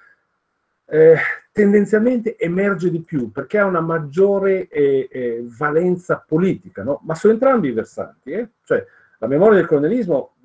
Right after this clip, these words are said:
da parte di chi il colonialismo in qualche modo lo ha promosso, che anche qua andrebbe visto, perché un conto è il funzionario coloniale, l'ufficiale dell'esercito, un conto è il bracciante pugliese che va a fare il colono in, in, in Etiopia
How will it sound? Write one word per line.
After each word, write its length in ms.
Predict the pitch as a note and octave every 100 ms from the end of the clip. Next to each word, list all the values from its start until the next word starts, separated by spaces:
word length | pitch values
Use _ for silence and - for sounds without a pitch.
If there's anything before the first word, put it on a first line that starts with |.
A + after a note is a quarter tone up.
| B2+ _
da 160 | -
parte 300 | - F#3 D#3
di 60 | C#3
chi 100 | F3+
il 60 |
colonialismo 380 | - C3 D#3+ D#3+
in 80 | B2
qualche 300 | C3+ B2 C3
modo 280 | D3 D#3+ C3
lo 140 | A#2+
ha 80 | B2+
promosso, 600 | - C#3 E3 A#2+ - F2+ -
che 80 | B2+
anche 240 | A#2+ A#2+
qua 260 | D#3+ D#3 -
andrebbe 380 | A#2 B2 A#2 G#2+
visto, 380 | D#3+ B2 -
perché 240 | F#2 - A2
un 180 | G#2+ A2
conto 420 | D3+ D3+ - A#2
è 160 | C3 - _ _ _
il 120 | -
funzionario 680 | G#2 C3+ B2+ B2 B2+ C3+ C3+
coloniale, 600 | C3 A#2 A#2+ C3+ C3+ B2
l'ufficiale 720 | A2+ A#2 - A2 - C#3 B2
dell'esercito, 640 | A#2 A2+ A2+ D3 D3+ - A#2
un 100 | A2+
conto 460 | C#3 C3 B2+ A2
è 60 | A#2+
il 260 | B2 A#2 G#2
bracciante 760 | G2+ A#2 - - C3 B2+ -
pugliese 580 | G#2 A2+ A2+ C3 B2+ A#2+
che 140 | - G2
va 340 | A#2 A#2+ - - _ _ _
a 320 | A2+ A#2 A#2
fare 300 | - A#2 A#2
il 100 | A2
colono 680 | - A#2 A#2 A#2 A2 G#2+ G2+
in, 160 | A2+ G#2+
in, 1040 | G#2 E2 G2 F2+ G#2 G#2+ G2+ E2+ G2 F#2
in 100 | F#2+
Etiopia 440 | G#2 G#2+ C3 -